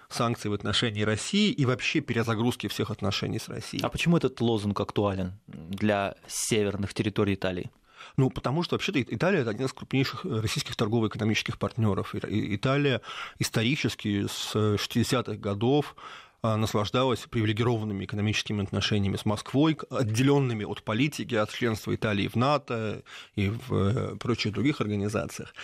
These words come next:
Speaker 1: А, и для Италии, конечно, для итальянского бизнеса, который много инвестирует в Россию, много с Россией работает, э, эти санкции, эта напряжённость вообще, они гораздо более неприятны, чем, например, там, для бизнеса французского или, ну, не говоря уже там о Великобритании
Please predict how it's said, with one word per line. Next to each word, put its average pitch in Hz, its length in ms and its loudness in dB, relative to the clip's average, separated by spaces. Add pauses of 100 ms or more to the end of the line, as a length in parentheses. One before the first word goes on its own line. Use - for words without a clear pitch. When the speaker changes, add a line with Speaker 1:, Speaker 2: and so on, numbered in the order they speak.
(280)
Speaker 1:
А, 104 220 0
и 101 60 2
для 104 160 2
Италии, 170 260 0
конечно, 117 400 -4
для 107 80 2
итальянского 110 460 0
бизнеса, 120 420 0
который 107 300 0
много 113 240 2
инвестирует 104 600 -2
в - 40 -4
Россию, 101 280 -2
много 98 220 0
с - 80 -6
Россией 101 280 -2
работает, 104 580 0
э, 104 460 -2
эти - 100 -4
санкции, 131 480 -2
эта 107 120 -6
напряжённость 120 600 2
вообще, 123 300 0
они 110 320 -2 (400)
гораздо 117 400 0
более 101 320 2
неприятны, 107 520 -2
чем, 98 220 -4
например, 98 340 -2
там, 98 200 -4
для 98 160 2
бизнеса 101 380 0
французского 101 640 0
или, 90 380 -4 (420)
ну, 143 60 4
не 110 180 4
говоря 101 320 2
уже 95 280 0
там 92 240 -4
о 101 60 0
Великобритании 104 840 0